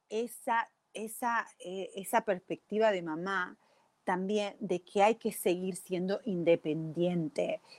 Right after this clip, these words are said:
y que impo-, eh, ser empoder-, ah, empower, o sea, empoderadora, empo-, o sea, ¿cómo se dice? Empowerment, <laughs> ah,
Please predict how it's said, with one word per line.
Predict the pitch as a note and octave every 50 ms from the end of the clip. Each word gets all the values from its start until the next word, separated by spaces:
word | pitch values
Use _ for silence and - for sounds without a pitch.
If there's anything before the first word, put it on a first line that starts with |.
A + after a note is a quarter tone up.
| - -
y | - F3+
que | - - F3+ F3+ F#3+ - -
impo-, | - G#3+ F#3+ F#3 F3+ - - F#3 - -
eh, | - E3+ E3 E3 - - -
ser | - - G#3 G3+ G3+
empoder-, | B3+ B3 - G#3+ G3 F#3 F3 E3 - -
ah, | - D3+ - - - - - - _ _ -
empower, | F3+ E3+ - - G3 G#3 A3 A#3 A3 F#3+ F3 E3+ F3 F#3+ G3+ - _ _ _ _ -
o | E3 D#3
sea, | - E3 D#3+ D#3+
empoderadora, | D#3+ D#3 - _ - - - E3+ D#3 D#3 D#3 D3+ D3+ E3 E3+ F3 G3+ - - _ -
empo-, | E3+ E3+ - E3 E3+ F3 -
o | - E3+
sea, | - - D#3+ -
¿cómo | - E3+ F#3 F3+
se | - F#3
dice? | G3 - A3
Empowerment, | G#3 F#3 - - F3 F3 F3+ F#3 F#3+ G3+ F#3+ - _ _ _ _ _ _ _ -
<laughs> | - - - - F4 E4 D#4 C#4 - _ -
ah, | - - F3 E3+ D#3+ D#3+ D#3 - -